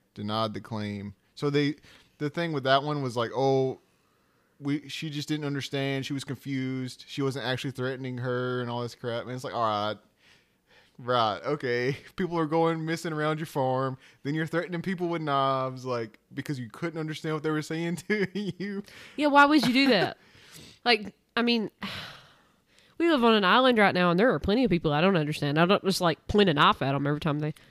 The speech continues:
Speaker 2: I'm at the grocery
Speaker 1: So
Speaker 2: store and they talk to me, and I'm like, "E-, excuse me?" I don't just be like, "Ooh, ooh, I don't understand."
Speaker 1: At this time, York is like,
Speaker 2: Knife
Speaker 1: "Hey,
Speaker 2: time.
Speaker 1: like, I know my brother was here. I wanna know what happened." And brought up the woman, and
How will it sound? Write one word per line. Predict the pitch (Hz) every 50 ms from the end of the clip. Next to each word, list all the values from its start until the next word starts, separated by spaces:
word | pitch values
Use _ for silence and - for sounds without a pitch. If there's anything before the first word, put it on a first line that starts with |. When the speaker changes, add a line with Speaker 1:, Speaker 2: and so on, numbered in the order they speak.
| _ -
Speaker 2:
I'm | 202 202
at | 190 -
the | 180
grocery | 151 196 214 247 247 233 202
Speaker 1:
So | - -
Speaker 2:
store | - 190 180 175
and | 165
they | 185 180
talk | - 214 208 - -
to | - 214
me, | 165 156 160
and | 165 170
I'm | 175 180
like, | 170 165 - -
"E-, | - 180 -
excuse | 175 - - - 233 247 247 -
me?" | 359 359 370 - - - - - -
I | 214
don't | 226 226 - -
just | 214 -
be | 254 240
like, | 202 190 165 - - - - - - -
"Ooh, | 254 233 233 294 - - - - - - - - - - - - -
ooh, | 262 247
I | 233 240
don't | 226 226 214 220
understand." | 226 214 214 240 - - 294 294 302 254 247 220 233 226
Speaker 1:
At | 220
this | - 180 226 -
time, | - - 135 127 127 127 127
York | 123 120 147 156 156 - - - - _ _ -
is | - 127 120
like, | 123 120 175
Speaker 2:
Knife | 190 185 175
Speaker 1:
"Hey, | 156 131
Speaker 2:
time. | 117 175 156 151 147 151 165 170 - _ _ _ _ _ _ _
Speaker 1:
like, | - 120 117 113 101 - _ _ _ _ _ _ -
I | 120 123
know | 123 131 147 160 175
my | 180 170 160
brother | 143 147 143 147 147 147 143
was | 143 143 135 -
here. | 156 139 131 131 135 131 135 135 90
I | 98
wanna | 117 131 139 139 135
know | 135 131 127
what | 123 110 107
happened." | 113 107 104 98 - 113 110 117 113 113 - _ _ _ _ _ _ _ _ _ _ _ _ -
And | - 123 123 123 123 123 127 123 120 110 - _ _ _ _ _ _ _ _ _ _
brought | - 139 135 139
up | 139 135 139
the | 156
woman, | 147 135 123 113 110 110 113 117 117 110
and | 92 110 110 113 113 113 113